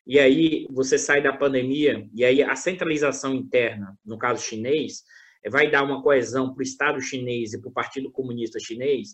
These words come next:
um direcionamento maior numa transição interna que eles também precisam avançar, que é a transição mais intensiva em tecnologia no processo de acumulação deles. E, e, e, ao mesmo tempo, da necessidade da Rota da Seda.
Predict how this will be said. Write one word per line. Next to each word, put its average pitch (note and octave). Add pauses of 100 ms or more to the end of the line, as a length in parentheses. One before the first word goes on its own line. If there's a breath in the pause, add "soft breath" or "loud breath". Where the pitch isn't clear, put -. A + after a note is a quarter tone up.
(400 loud breath)
um C#3+
direcionamento D3
maior C3+
numa F3
transição F#3+
interna G#3
que G#3+
eles G#3+
também G#3
precisam F#3+
avançar, C3+ (460)
que D3+
é D#3+
a D#3+
transição E3+
mais D#3
intensiva F3
em G3
tecnologia D#3+
no D#3+
processo E3
de E3
acumulação E3
deles. D3 (320)
E, C3
e, E3
e, A#3+
ao F#3
mesmo C#3
tempo, G#3
da E3+
necessidade E3
da F3+
Rota E3+
da F3
Seda. C#3